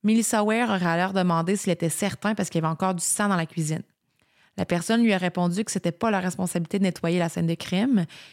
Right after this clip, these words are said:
Ben, pour eux, c'était pas une scène de crime, mais nettoyer la scène, on comprend. Et qu'ils devraient s'occuper d'engager quelqu'un pour le faire.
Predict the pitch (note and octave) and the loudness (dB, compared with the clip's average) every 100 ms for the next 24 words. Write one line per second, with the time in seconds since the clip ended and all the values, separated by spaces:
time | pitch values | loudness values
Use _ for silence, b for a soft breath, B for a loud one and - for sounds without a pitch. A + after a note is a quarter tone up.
0 | B _ _ _ _ _ E3 D3+ - E3 | B _ _ _ _ _ -2 -2 -4 -2
1 | D#3 E3+ D#3+ D#3+ E3+ E3 E3 - A3+ G3 | -2 -2 -2 -2 0 0 0 0 2 2
2 | E3+ - E3 E3+ - A3 A#3 G3 F3+ E3+ | 2 0 -2 -2 -2 0 0 0 -4 -4
3 | G3+ A3+ _ _ _ _ _ _ - G3+ | -6 -6 _ _ _ _ _ _ -6 -2
4 | - F#3+ F#3 F#3+ F3+ B3 A3+ - B3+ G#3 | 0 2 2 0 0 -2 -4 -2 0 2
5 | G#3+ G3+ F#3+ G3+ G#3 E3+ G3+ F#3 E3+ D#3 | 2 2 0 0 -2 -2 -2 0 -2 -2
6 | D#3+ - | -4 -6